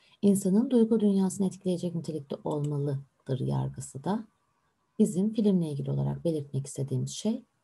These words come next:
değildir. İzleyenlerin akşamı daha iyi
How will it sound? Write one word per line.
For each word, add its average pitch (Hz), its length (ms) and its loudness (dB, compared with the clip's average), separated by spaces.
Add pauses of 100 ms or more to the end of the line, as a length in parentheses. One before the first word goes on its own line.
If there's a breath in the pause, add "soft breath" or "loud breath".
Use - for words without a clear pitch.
değildir. - 560 -6 (580 soft breath)
İzleyenlerin 247 800 6 (600)
akşamı 247 440 4
daha 247 240 2
iyi 208 260 6